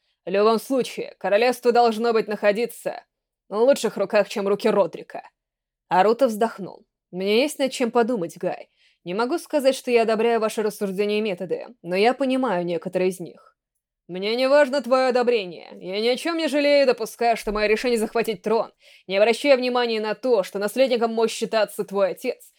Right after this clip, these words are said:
было отчасти продиктовано злостью на него. Если я не мог обладать твоей матерью,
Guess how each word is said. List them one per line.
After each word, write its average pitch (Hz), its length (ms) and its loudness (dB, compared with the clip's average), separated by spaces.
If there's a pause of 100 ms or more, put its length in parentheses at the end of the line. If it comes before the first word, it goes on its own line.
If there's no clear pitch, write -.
(240)
было 208 220 4
отчасти 320 360 0
продиктовано 247 720 2
злостью 208 480 -2
на 180 60 -10
него. 185 400 -8 (360)
Если 196 300 -2
я 214 100 4
не 226 120 0
мог 247 180 2
обладать 240 320 2
твоей 214 260 0
матерью, 208 540 -8